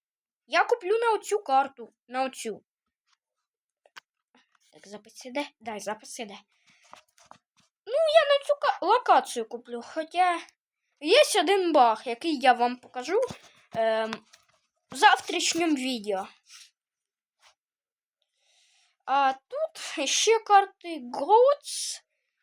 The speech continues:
Я куплю на оцю карту. Є один баг за рекламу, типу, що можна купити цю карту за двадцять п'ять тисяч. Код двадцять п'ять тисяч, гуляйте весь час,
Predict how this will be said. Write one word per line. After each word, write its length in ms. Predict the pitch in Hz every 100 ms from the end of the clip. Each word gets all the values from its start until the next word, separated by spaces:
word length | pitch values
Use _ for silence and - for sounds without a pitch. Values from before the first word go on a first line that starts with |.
| _
Я 260 | 240 285 453
куплю 380 | 330 - 349 480
на 140 | 381
оцю 380 | 370 381 440 370
карту. 380 | - 240 202 - _ _ _ _ _ _ _ _ _ -
Є 140 | 320
один 280 | 466 466 381
баг 240 | 494 640
за 240 | 285 349 370
рекламу, 680 | 370 381 494 587 440 269 214
типу, 360 | - 277 277
що 220 | 294 320
можна 460 | 277 285 392 415 370
купити 420 | 349 294 381 339 _ _ _ _
цю 160 | 302
карту 440 | 302 - 523 392 285
за 140 | 269
двадцять 460 | 254 349 359 - -
п'ять 320 | 311 311 _
тисяч. 760 | - 277 - - - 208 202 - - - _
Код 160 | - 440
двадцять 420 | 440 427 415 -
п'ять 200 | 415 -
тисяч, 640 | 539 - 392 - - -
гуляйте 560 | 262 247 392 523 466 392
весь 300 | 359 381 -
час, 460 | - 494 554 -